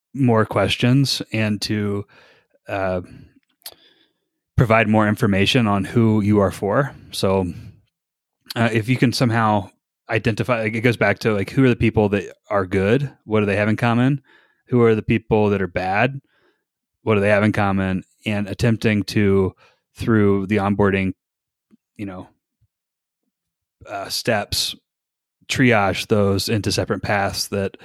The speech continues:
optimize each one. And I, but, but I, that's, that's what I would do. I, I would just, like, analyze that and go, "Okay, like, bad customers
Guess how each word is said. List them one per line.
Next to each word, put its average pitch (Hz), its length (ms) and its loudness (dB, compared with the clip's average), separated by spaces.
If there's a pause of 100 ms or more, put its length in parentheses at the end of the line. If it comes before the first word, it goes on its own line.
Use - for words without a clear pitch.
(280)
optimize 98 540 -2
each 92 220 -4
one. 87 340 -12 (540)
And 120 120 0
I, 127 180 0 (140)
but, - 200 -2 (280)
but 123 140 0
I, 127 120 4
that's, 127 240 0
that's - 260 0
what 110 80 2
I 104 100 2
would 98 100 2
do. 98 140 -2
I, 101 140 0
I 101 140 -4
would 104 140 0
just, 95 220 -4
like, 101 180 -4
analyze 98 320 -2
that 98 240 -4
and 95 80 -6
go, 92 240 -4 (320)
"Okay, 113 480 2
like, 92 260 -6
bad 110 340 0
customers 104 720 -2